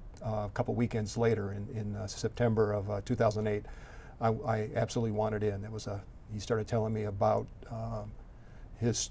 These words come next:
Joe started telling me about his story, about his arrest, his conviction, his time in prison, what happened before and after that. And I said, "Absolutely, I want in."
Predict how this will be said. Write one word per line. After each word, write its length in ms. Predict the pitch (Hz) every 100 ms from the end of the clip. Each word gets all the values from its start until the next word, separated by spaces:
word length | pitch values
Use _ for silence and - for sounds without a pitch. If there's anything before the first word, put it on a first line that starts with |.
| -
Joe 220 | 123 110 -
started 300 | - 113 107
telling 160 | 117
me 40 | 107
about 260 | 110 113
his 120 | 107
story, 440 | - - 107 107 117
about 280 | 107 110 110
his 160 | 104
arrest, 400 | 104 110 123 -
his 120 | 117
conviction, 440 | - 107 110 101 110
his 100 | 104
time 240 | - 107
in 60 | 104
prison, 400 | - 113 113 107
what 120 | 113
happened 260 | 113 107 104
before 380 | 101 - 120 117
and 140 | 107
after 300 | 123 127 123
that. 180 | 104 98 - - - -
And 140 | 113 113
I 80 |
said, 160 | 107 92 -
"Absolutely, 500 | 113 - 120 117 104
I 120 | 107
want 240 | 107 113 110
in." 220 | 101